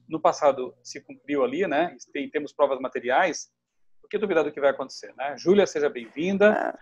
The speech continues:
Speaker 1: Nosso grupo está feliz agora porque está mais completo com você, tá bom? É, tá bom, a gente tá empolgado com a arqueologia, eu sei que a gente gosta dessa área, mas vamos falar um pouquinho mais de profecias?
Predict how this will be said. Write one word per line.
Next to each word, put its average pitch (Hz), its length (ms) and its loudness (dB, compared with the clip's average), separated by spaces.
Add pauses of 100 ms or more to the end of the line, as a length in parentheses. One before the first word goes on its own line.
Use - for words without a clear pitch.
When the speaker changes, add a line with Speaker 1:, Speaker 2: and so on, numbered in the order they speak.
(400)
Speaker 1:
Nosso 131 220 -12
grupo 147 160 -4
está - 160 -2
feliz 151 320 -6
agora 139 260 2
porque 151 460 -6 (120)
está - 200 -10
mais 143 160 0
completo 143 420 0
com 139 100 -8
você, 156 320 -4 (300)
tá 123 100 -8
bom? 135 320 -2 (760)
É, 147 580 6 (280)
tá 214 100 8
bom, 185 180 8
a 143 60 8
gente 202 140 2
tá 214 80 6
empolgado 208 360 6
com 214 80 4
a 214 40 8
arqueologia, 170 600 4
eu 185 80 4
sei 165 160 -4
que 165 120 0
a 151 40 4
gente 139 200 -6
gosta 143 280 4
dessa 143 280 0
área, 156 140 6
mas 156 120 0
vamos 185 120 0
falar 202 120 6
um 190 60 2
pouquinho 170 240 -4
mais 151 100 4
de 135 60 -14
profecias? 139 640 0